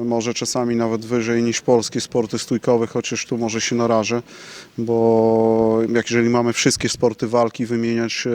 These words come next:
e, karate, tak, no, boks, wiadomo, jakieś tam tradycje tu na Podlasiu, e, czy też, e, ostatnio brazylijskie jiu-jitsu, czy też coraz lepiej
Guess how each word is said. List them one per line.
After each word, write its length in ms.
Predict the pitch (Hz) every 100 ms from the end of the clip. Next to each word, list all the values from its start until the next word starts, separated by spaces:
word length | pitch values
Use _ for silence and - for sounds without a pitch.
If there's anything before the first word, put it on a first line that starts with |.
| 117 117 113 113 113
e, 40 | 110
karate, 640 | 120 117 117 - 123 117 - - - _ -
tak, 300 | 120 110 120
no, 160 | 110
boks, 380 | 107 117 110 -
wiadomo, 480 | 117 113 110 110 110
jakieś 260 | - 113
tam 140 | - 110
tradycje 560 | 117 110 113 - 120 117 117 117 113
tu 120 | 120
na 120 | 113
Podlasiu, 680 | 110 117 113 113 - 123 117 - - - -
e, 200 | 117 110
czy 160 | - 120
też, 400 | - 113 - -
e, 1120 | 117 113 113 113 113 113 113 113 113 113 113
ostatnio 640 | 113 - 123 - 123 117 - - - 110
brazylijskie 600 | 117 110 120 120 - 110
jiu-jitsu, 540 | 110 110 113 - 120
czy 200 | - 113
też 320 | - 123 -
coraz 320 | 123 117 -
lepiej 420 | 123 117 123 120